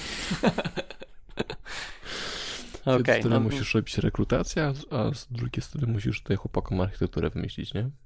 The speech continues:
Speaker 1: Jeszcze się s-, jak się sprawdzasz, to już w ogóle. No, ale chodzi mi o to, że wtedy, wiesz, będziesz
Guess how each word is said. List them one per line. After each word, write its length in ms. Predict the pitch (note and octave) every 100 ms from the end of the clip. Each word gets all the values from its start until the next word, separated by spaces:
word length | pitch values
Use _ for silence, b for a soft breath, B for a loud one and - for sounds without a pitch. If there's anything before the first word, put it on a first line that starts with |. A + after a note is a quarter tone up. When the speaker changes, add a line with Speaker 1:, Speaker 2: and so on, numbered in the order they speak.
| - _ -
Speaker 1:
Jeszcze 320 | A2+ - A2
się 120 | -
s-, 180 | - -
jak 220 | A2+ G#2+ -
się 120 | -
sprawdzasz, 480 | - C3+ D#3 C3 -
to 80 |
już 100 | A2
w 60 | B2+
ogóle. 260 | D3 A#2+ - - _ _ _ - B B B B B B B B B
No, 180 | D#3 F3
ale 320 | F#3 F#3+ F#3+ - E3+
chodzi 240 | F#3 F#3
mi 120 | F#3
o 60 | F3+
to, 120 | F3+
że 160 | E3+ D#3+
wtedy, 280 | F3 D#3+
wiesz, 420 | D3+ A#2 - - - - - _
będziesz 540 | - C3 C3 C#3+ -